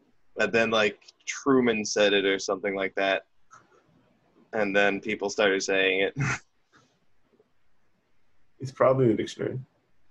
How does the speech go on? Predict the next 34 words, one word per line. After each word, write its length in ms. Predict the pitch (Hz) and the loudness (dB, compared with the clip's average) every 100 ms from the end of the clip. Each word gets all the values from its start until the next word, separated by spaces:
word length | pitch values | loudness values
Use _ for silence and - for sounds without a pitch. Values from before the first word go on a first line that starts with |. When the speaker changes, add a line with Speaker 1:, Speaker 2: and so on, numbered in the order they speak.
| - _ _ _ | -20 _ _ _
Speaker 1:
Right, 520 | - 127 151 127 101 - | -2 4 6 6 4 0
but 360 | 123 127 117 - | 2 4 4 4
it 160 | 120 117 | 2 4
wasn't 360 | 127 120 123 | 4 2 0
when 160 | 113 107 | 0 0
he 100 | 104 | -2
said 260 | - 104 90 | 0 -2 -2
it. 100 | - _ _ _ _ _ - | -14 _ _ _ _ _ -6
Speaker 2:
Hilarious. 520 | 95 - - - - - - | -4 -4 -8 -10 -12 -6 0
<laughs> 600 | - 807 - - 1047 - | 0 -2 -10 -12 -2 4
Speaker 1:
<laughs> 400 | 240 - 226 - _ 143 139 135 - - | 4 6 2 0 _ -8 -6 -6 -10 -2
But 280 | 135 117 - | 4 4 4
once 300 | 120 135 135 | 4 4 4
a 80 | 139 | 4
word, 320 | 127 135 135 | 6 6 6
once 300 | 127 139 147 | 4 4 4
a 100 | 139 | 2
series 500 | 135 - 156 151 147 139 | 2 0 4 6 4 4
of 120 | 123 | 4
letters 380 | 131 131 127 131 | 4 6 4 4
is 100 | 131 | 0
Speaker 2:
I 40 | |
will 80 | 135 | 0
Speaker 1:
pronounced 380 | 117 120 107 104 | 4 4 4 2
Speaker 2:
not 20 | |
Speaker 1:
a 40 | 123 | 0
certain 300 | - 127 107 | 0 2 4
Speaker 2:
stop. 100 | 117 | 4
Speaker 1:
way 120 | 117 | 4
long 320 | 113 110 110 | 4 4 2
enough. 280 | 110 110 110 - - - - - - 185 | 0 -4 -6 -12 -20 -20 -20 -10 0 2
Wait, 160 | 123 101 | 4 4
what's 220 | 127 - | 2 2
that? 240 | 151 160 | 0 0